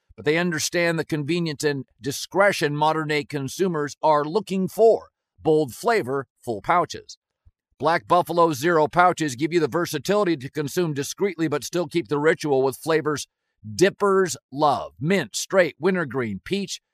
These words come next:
even blood orange, all proudly made right here in the U S. So if you're twenty-one and older and want to learn more about Black Buffalo Zero, head over to black buffalo zero dot com to learn more. You can buy their pouch online, shipped directly to most states.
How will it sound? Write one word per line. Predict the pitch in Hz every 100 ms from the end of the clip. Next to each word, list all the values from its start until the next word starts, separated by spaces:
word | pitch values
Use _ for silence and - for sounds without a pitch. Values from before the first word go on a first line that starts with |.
| _ -
even | 175 156
blood | 151 185
orange, | 190 190 185 -
all | 139 143
proudly | - 151 160 165
made | 170 175 175
right | 160 151
here | 147 143
in | 151
the |
U | 147 160
S. | 170 - - - _ _
So | - 107
if | 110
you're |
twenty-one | - 151 196 208 214
and | 214
older | 233 170 156
and | 151
want | 156
to | 170
learn | 185 190
more | 185 208
about | 185 143 120
Black | 135 165 175 -
Buffalo | 135 170 185 190 185 190
Zero, | 175 147 214 147 110 123 131 _ _ -
head | 131 160
over | 151 160
to | 143
black | 104 147 170 175 - -
buffalo | 123 185 180 185 175 170
zero | 135 202 180 160
dot | 165 156
com | 170 175
to | 170
learn | 175 170
more. | 196 170 - _ _
You | _
can | 101
buy | 101 147
their | 165 165
pouch | 170 156 165
online, | 151 151 170 208 185 _
shipped | - - 110 - 104
directly | 127 123 147 - 156 170
to | 175
most | 180 190 190
states. | - 233 208 185